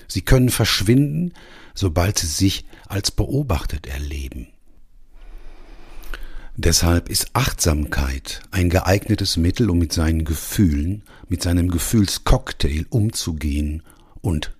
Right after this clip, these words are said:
sie zu integrieren. Das kann man unter anderem durch das Meditieren lernen.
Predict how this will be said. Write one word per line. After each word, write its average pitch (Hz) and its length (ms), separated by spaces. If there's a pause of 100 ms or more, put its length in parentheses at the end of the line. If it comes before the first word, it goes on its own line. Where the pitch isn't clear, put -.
(120)
sie 80 400
zu - 160
integrieren. 87 760 (800)
Das - 220
kann 143 160
man 147 200
unter 113 400
anderem 95 640
durch 90 200
das 87 240
Meditieren 90 680
lernen. 60 480